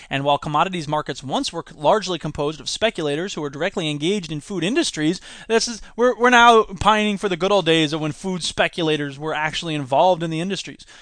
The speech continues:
Anyway, uh, continuing from Oxfam, "Financial investors, index funds, hedge funds, et cetera, now dominate the markets. The usual explanation of the rapid movement of capital into commodities is that investors were seeking new, safer places to put money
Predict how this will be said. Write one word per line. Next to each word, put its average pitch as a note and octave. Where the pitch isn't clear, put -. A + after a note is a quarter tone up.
Anyway, E3+
uh, C3+
continuing F3
from F#3+
Oxfam, C#3+
"Financial G#3
investors, D3
index C#3+
funds, D3
hedge C#3+
funds, C#3
et -
cetera, F3
now D#3
dominate E3+
the E3
markets. F3
The E3+
usual A#3+
explanation C#3+
of F3
the C#3+
rapid C#3
movement D3+
of B2+
capital E3+
into D#3
commodities C#3+
is D3
that E3+
investors F3
were E3
seeking D#3
new, F#3+
safer F3+
places G#3+
to D#3+
put -
money E3